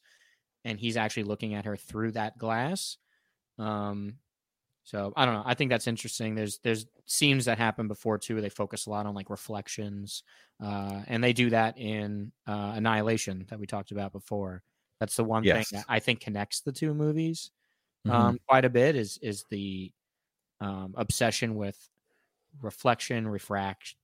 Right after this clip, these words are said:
Speaker 1: you know, light refracting. And, uh,
Speaker 2: Right, and she's
Speaker 1: what's the
Speaker 2: reflecting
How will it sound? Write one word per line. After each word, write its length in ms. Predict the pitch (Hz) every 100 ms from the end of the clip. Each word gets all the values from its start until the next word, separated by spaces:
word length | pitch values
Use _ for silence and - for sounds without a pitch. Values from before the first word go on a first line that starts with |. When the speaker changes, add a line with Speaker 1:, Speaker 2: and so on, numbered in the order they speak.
| _ -
Speaker 1:
you 100 | 101
know, 240 | 92 95 104
light 280 | 98 110
refracting. 680 | 107 - 107 98 - 110 110 - _ _
And, 300 | 101 98 98
uh, 120 | 98 101
Speaker 2:
Right, 180 | 107 -
and 140 | 107
she's 500 | - - - 127 139
Speaker 1:
what's 180 | 131 107
the 60 | 110
Speaker 2:
reflecting 960 | 101 - 117 - - 101 98 95 95